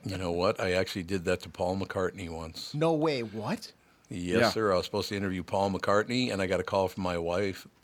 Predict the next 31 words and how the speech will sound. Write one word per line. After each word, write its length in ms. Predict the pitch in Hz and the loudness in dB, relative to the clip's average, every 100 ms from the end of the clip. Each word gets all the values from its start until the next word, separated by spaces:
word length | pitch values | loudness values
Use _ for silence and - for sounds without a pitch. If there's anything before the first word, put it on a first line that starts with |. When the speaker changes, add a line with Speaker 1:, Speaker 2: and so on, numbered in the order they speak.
| - | -10
Speaker 1:
saying 280 | - 104 95 | -6 -4 -2
I 80 | 90 | -2
had, 160 | 95 95 | -2 -2
needed 160 | 95 | -2
to 40 | 90 | -2
go 80 | 90 | -4
pick 200 | - 82 | -4 -4
my 120 | 87 | -2
son 260 | 87 98 104 | 0 0 2
up. 240 | 117 - - - - - 92 | 2 -2 -20 -20 -20 -12 -8
I 100 | 87 | -6
canceled 520 | - 104 107 117 104 | -2 -2 0 -2 -2
the 180 | 104 98 | 0 0
interview, 460 | 104 104 110 117 | 0 0 2 2
and 160 | 101 92 | 0 -2
somebody 300 | - 101 95 | -2 0 2
else 100 | 95 | 2
came 180 | - 98 | 2 -2
in 80 | 92 | -2
and 80 | 85 | -2
interviewed 360 | 95 101 110 110 | 0 0 2 2
him. 180 | 113 113 - - - - | 0 -4 -18 -20 -12 -6
And 140 | 95 | -4
Paul 260 | - 107 110 | 4 6 8
made 180 | 107 101 | 6 4
a 40 | |
very, 380 | 87 95 123 123 | 4 6 6 6
very 280 | 107 107 107 | 4 4 4
big 220 | 98 107 90 | 2 0 0
point 240 | 104 92 | -2 0
of, 260 | 85 80 | 0 -4